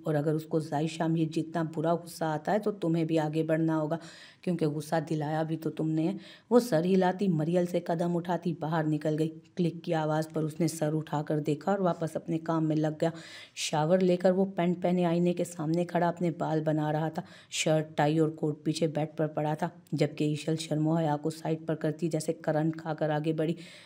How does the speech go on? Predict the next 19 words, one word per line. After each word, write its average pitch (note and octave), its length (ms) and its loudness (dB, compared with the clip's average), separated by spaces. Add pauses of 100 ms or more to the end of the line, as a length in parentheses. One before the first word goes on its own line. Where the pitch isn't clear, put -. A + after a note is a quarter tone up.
(120)
"ये D#3+ 140 4
क्या F3+ 180 4
हुआ F3+ 200 4
है?" G#3 60 -6 (280)
उसने A3+ 200 2
बाजू D#3 400 4
पकड़कर F#3+ 400 2
उसको F#3+ 240 0
देखने E3 420 -2
की F3 140 0
कोशिश E3+ 400 -2
की, G#3 180 0
जिस F3+ 140 0
पर - 160 0
वो E3 120 2
नरमी D#3 400 4
से D#3+ 120 0
उसका D#3+ 220 -2
हाथ D3+ 260 -2